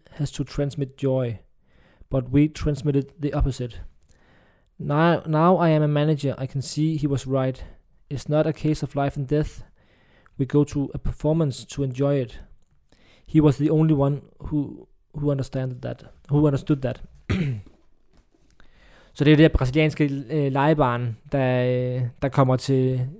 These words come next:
til den hårde italienske skole i midten af firserne, øh,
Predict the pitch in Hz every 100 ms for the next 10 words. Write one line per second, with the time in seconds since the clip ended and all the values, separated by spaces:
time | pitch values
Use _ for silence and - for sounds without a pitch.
0 | - 147 131 139 135 135 123 143 151 135
1 | 139 131 127 151 147 151 131 143 143 131
2 | 147 143 135 135 131 120 - - 135 127
3 | 127 131 131 131